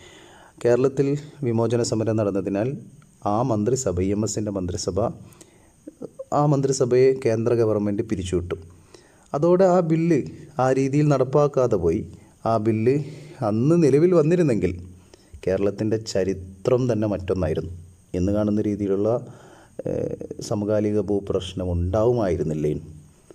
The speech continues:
പക്ഷേ അത് നടപ്പാവാതെ പോയി. പിന്നീട് വന്ന മന്ത്രിസഭകളെല്ലാം, ഏഹ്, പല വിധത്തിൽ, ഏഹ്, ഈ നിയമത്തിൽ വള്ളം ചേർക്കുന്ന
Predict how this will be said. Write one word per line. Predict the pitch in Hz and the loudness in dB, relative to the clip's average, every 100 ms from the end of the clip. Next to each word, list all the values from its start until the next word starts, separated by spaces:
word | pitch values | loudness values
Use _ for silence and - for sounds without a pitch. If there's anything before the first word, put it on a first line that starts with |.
| - | -6
പക്ഷേ | 110 - 120 | -6 -2 -2
അത് | 110 110 | 0 0
നടപ്പാവാതെ | 95 90 131 127 92 | -2 0 0 0 0
പോയി. | 82 73 - - - - - - - | -2 -4 -6 -20 -20 -20 -20 -16 -2
പിന്നീട് | 165 180 208 202 | 2 6 6 6
വന്ന | 196 185 | 4 4
മന്ത്രിസഭകളെല്ലാം, | 170 147 139 135 131 110 101 92 90 - - - | 2 2 2 2 4 4 2 0 -2 -18 -12 -8
ഏഹ്, | - - - 143 - | -6 -6 -8 -8 0
പല | 143 160 | 2 4
വിധത്തിൽ, | 160 160 160 151 156 156 - - - - | 2 0 0 -2 -2 -10 -16 -20 -20 -10
ഏഹ്, | - - - - | -8 -8 -10 -4
ഈ | 139 175 | 0 4
നിയമത്തിൽ | 175 151 151 151 147 | 6 6 6 4 4
വള്ളം | 139 123 143 147 | 4 6 6 6
ചേർക്കുന്ന | 147 135 139 131 135 | 4 2 0 2 0